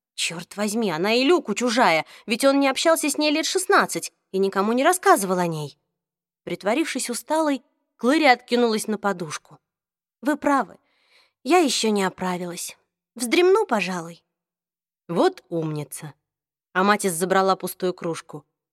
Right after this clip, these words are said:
«Если захочешь принять душ, то ванная в конце коридора. Под кроватью стоит сундук с моими старыми вещами. Раньше я носила одежду примерно твоего размера. Найдёшь что-нибудь.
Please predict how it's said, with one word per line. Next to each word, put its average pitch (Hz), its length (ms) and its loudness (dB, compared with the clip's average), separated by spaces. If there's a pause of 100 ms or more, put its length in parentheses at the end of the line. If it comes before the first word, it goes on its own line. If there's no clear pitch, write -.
(160)
«Если 196 300 0
захочешь 196 500 0
принять 190 420 0
душ, 294 300 -2 (240)
то 180 120 0
ванная 220 380 4
в - 60 -8
конце 165 320 -4
коридора. 147 520 -8 (300)
Под - 140 -6
кроватью 220 440 2
стоит 214 340 0
сундук 208 400 -2
с - 80 -8
моими 190 260 2
старыми 202 420 0
вещами. 160 600 -6 (480)
Раньше 180 360 0
я 170 120 0
носила 170 420 -2
одежду 185 400 -4
примерно 185 440 -2
твоего 151 360 -8
размера. 151 460 -8 (200)
Найдёшь 247 600 0
что-нибудь. - 640 -14